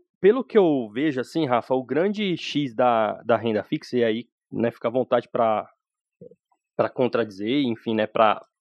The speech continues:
pra me dizer por que não, mas o que eu vejo, o grande X da renda fixa é o que você acabou de falar, é a duration, né, o tempo. Então, não sei se é mesmo,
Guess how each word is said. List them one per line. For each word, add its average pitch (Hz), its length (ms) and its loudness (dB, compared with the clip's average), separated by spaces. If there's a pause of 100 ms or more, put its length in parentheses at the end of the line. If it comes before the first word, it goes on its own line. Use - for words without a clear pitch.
(120)
pra 120 160 -2
me 123 80 -4
dizer 120 180 -2
por 127 240 -2
que 160 160 0
não, 143 280 -4 (680)
mas 127 260 0
o 151 60 -6
que - 140 -4
eu 151 80 -2
vejo, 165 480 -2 (140)
o 143 280 -2
grande 151 320 -2
X 175 140 -12
da 156 100 2
renda 143 280 -2
fixa - 360 -4
é 170 40 6
o 170 40 4
que 170 100 -20
você 165 200 -4
acabou 151 300 0
de - 80 -20
falar, 143 280 0
é - 40 4
a 117 80 2
duration, 117 680 -4
né, 101 180 -4 (120)
o 113 100 -2
tempo. - 580 -2 (600)
Então, 110 320 -4
não 123 100 0
sei 113 220 -2
se 120 300 -4
é 113 340 -2
mesmo, 131 320 -2